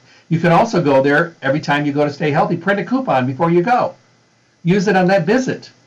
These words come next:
and listen to any of the radio show on-demand podcasts that are always there. You hear this show, you think of you're having a conversation with your friends and you know they need to eat vegetables,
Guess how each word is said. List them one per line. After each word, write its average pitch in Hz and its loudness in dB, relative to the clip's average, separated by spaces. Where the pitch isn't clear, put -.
and 147 0
listen 160 -2
to 131 -2
any 190 0
of 147 -2
the 127 -2
radio 139 0
show 139 0
on-demand 143 0
podcasts 117 -2
that 117 -6
are 113 -4
always 110 -2
there. 98 -10
You 117 -4
hear 165 4
this 165 0
show, 160 0
you 123 -2
think 131 -6
of 123 -6
you're 120 -2
having 147 0
a 135 -4
conversation 139 -2
with 127 -6
your 123 -6
friends 156 -2
and 127 0
you 127 4
know 131 2
they 139 0
need 143 -4
to 143 -4
eat 127 -4
vegetables, 170 0